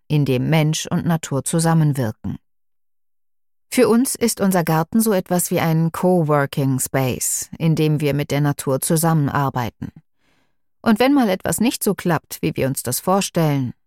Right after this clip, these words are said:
fragen wir uns, was sie uns damit zu verstehen geben will. Wie bei der Sache mit den Vogelbeerbäumen. Dreimal hatten wir versucht, Ebereschen entlang unserer Einfahrt zu setzen.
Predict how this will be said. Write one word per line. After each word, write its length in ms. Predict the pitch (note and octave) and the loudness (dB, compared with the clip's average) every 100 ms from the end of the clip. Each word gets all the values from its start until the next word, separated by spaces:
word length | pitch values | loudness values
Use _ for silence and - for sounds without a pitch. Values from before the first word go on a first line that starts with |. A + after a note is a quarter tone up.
| - | -14
fragen 440 | - A#3 B3 B3+ | -2 2 2 2
wir 140 | B3 | 2
uns, 320 | G#3+ A3 - - | 0 0 -2 -2
was 200 | A3 - | -2 0
sie 120 | F#3 | -2
uns 220 | G3 - | -4 -2
damit 300 | F3 D3+ C#3+ | 0 0 0
zu 120 | - | -4
verstehen 520 | F3+ G#3+ - A#3 F#3+ C#3 | -6 -4 2 4 4 2
geben 360 | B2+ B2 G#2+ | 0 -2 -4
will. 160 | G#2+ - - _ _ _ _ _ - | -6 -10 -14 _ _ _ _ _ -2
Wie 240 | F#3 F3 | 0 2
bei 160 | D#3 C#3+ | 2 2
der 140 | D3 | 0
Sache 280 | C#3+ C3 D3 | -2 -4 -4
mit 160 | D3 | -4
den 120 | D#3+ D#3+ | -2 -2
Vogelbeerbäumen. 880 | G3+ F#3+ D3+ B2 A2+ B2+ A#2 F2+ - - _ _ - _ _ _ _ _ | 2 2 2 0 -2 -2 -2 -2 -8 -16 _ _ -20 _ _ _ _ _
Dreimal 640 | G3+ A#3+ D4 A#3 D#3+ A#2+ D3+ | 2 4 4 4 2 -2 -6
hatten 300 | - E3+ E3 | -6 -2 0
wir 120 | D#3+ | 0
versucht, 720 | - D#3+ E3+ F3 F#3 - - - | 0 -2 0 -2 -4 -8 -6 2
Ebereschen 680 | G3+ E3+ D3+ - D#3 - | 2 2 0 0 -2 -2
entlang 420 | D#3+ D#3+ D#3+ D3+ D3 | 0 0 0 0 0
unserer 320 | D3 D3 D#3 | 0 0 0
Einfahrt 540 | D3+ D#3 - C3+ - | 2 0 0 -4 -4
zu 120 | - | -4
setzen. 480 | C3+ B2 - - - | -2 -4 -4 -6 -8